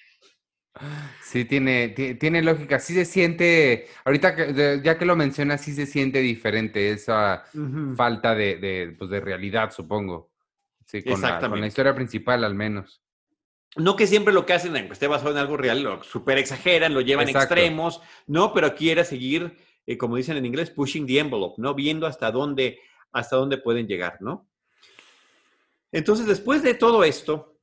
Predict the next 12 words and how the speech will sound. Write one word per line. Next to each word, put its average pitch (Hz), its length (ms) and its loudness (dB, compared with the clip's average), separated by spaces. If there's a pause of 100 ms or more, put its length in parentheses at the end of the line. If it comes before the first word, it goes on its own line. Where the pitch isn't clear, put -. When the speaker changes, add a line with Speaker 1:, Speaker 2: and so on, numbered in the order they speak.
Speaker 2:
eh, 120 880 -2
vemos 170 320 0
otra 170 180 0
vez 156 240 -2
a, 107 520 0
a 101 100 -10
corte 147 440 0
a, 98 360 0
al 98 300 -10
departamento 120 580 -6
de 139 100 -4
Jerry, 156 460 -2